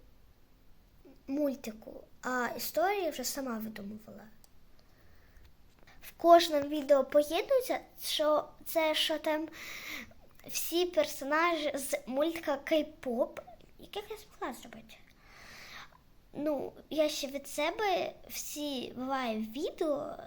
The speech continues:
додала младших сестер. Якщо ви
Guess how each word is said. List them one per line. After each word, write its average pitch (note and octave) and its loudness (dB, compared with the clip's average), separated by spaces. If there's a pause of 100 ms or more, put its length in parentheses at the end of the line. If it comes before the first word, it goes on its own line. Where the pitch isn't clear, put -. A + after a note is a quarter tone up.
додала A#3+ -2
младших C4 -6
сестер. G#3 -8 (2250)
Якщо - 0 (520)
ви D#4+ 4